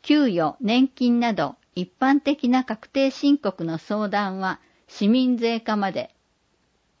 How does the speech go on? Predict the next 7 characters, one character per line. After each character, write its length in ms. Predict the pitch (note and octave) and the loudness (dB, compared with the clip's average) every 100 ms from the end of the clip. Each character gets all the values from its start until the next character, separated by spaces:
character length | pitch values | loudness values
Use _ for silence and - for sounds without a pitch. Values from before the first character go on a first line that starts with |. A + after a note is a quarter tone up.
| _ _ _ _ _ _ _ _ _ _ | _ _ _ _ _ _ _ _ _ _
申 340 | - C4+ C4+ | -2 4 6
告 320 | C4 C4 - A#3+ | 4 0 2 2
の 240 | A#3+ E3+ _ | 2 0 _
相 320 | - C4+ C4+ | -2 0 2
談 260 | C4 B3+ | 4 4
窓 240 | B3+ A#3+ A#3 | 4 2 -2
口、 400 | E3+ - - | -6 -8 -16